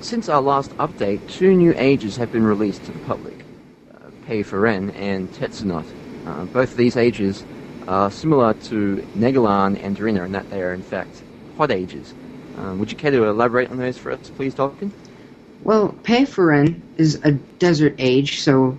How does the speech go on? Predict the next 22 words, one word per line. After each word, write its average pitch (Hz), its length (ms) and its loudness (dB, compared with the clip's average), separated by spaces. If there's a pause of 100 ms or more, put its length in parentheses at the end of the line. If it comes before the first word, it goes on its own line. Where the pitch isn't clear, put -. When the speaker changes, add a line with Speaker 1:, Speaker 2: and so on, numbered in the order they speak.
Speaker 2:
during 147 240 4
the 143 80 4
day 139 320 4
it's 135 160 -2
very 139 320 4
bright 135 720 0
and 131 320 2 (100)
hot, 143 480 0 (480)
<laughs> - 460 -20
whereas, 147 480 2
uh, 143 340 4 (160)
Tetsunot, 165 800 2
being 143 380 4
deep 147 360 2
under 143 240 4
the 127 220 0
ocean, 151 600 2 (440)
is 143 140 -10
very 147 340 0
dark 139 500 0 (260)
in 135 140 -2
contrast. 127 1040 -2